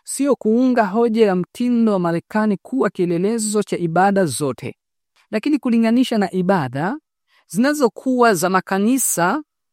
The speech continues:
machanga katika sehemu zingine. Changamoto zile zile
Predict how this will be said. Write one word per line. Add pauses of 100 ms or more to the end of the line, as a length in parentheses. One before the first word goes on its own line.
(680)
machanga
katika
sehemu
zingine. (440)
Changamoto
zile
zile